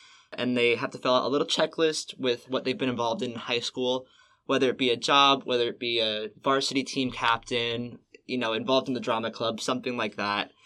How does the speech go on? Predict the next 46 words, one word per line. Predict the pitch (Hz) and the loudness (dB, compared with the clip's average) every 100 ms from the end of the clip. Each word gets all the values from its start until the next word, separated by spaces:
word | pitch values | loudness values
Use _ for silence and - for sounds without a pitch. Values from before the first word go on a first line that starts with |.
| - - 139 | -20 -10 0
And | 139 | 4
then | 139 | 4
they | |
also | 131 127 | 4 2
answer | 123 123 - 120 | 0 -2 -2 -4
three | 113 - 123 123 120 | -4 -8 -2 0 2
essay | 107 - 104 | 0 0 -2
questions. | - 85 - - - - - | -4 -8 -8 -8 -10 -10 -6
Uh, | 113 | -4
the | 110 | -4
first | 110 160 165 | 0 0 0
essay | 135 135 | -2 -2
question | 139 123 - 123 120 120 - _ _ _ | 0 -2 0 -2 -2 -4 -10 _ _ _
is | 135 131 | 2 6
based | 139 131 | 6 6
around | 131 | 4
adversity | 120 104 117 113 139 143 139 | 2 2 0 0 2 2 2
and | 120 113 | -4 0
how | 117 | 2
they | 113 110 | 2 0
overcame | - 104 101 - 135 165 | 0 -4 -6 -2 0 2
it. | 196 - - - - - - | -2 -6 -20 -20 -20 -20 -4
The | 139 | -2
second | - 160 170 156 - | 6 6 6 0 -2
really | 135 131 | 0 0
talks | - 127 - | 4 2 2
about | 127 120 104 | 2 2 4
why | 117 | 2
they | 117 | 2
want | 113 107 | 0 -2
to | |
join | 101 110 110 | -2 -2 -2
the | 123 | 0
Institute, | 127 127 - 156 147 - - | -2 -2 -4 2 2 0 -4
'cause | 120 | -6
we | 117 | -2
really | 113 113 | -2 -2
want | 110 113 | -2 -2
to | |
know | 110 107 104 107 | 0 0 -2 -4
what | 117 - | -2 -2
interests | 110 117 127 - | -4 -6 -6 -2
them | 131 | 0
in | 135 | 0
doing | 131 147 151 | 0 0 2
it, | 160 - | 0 -2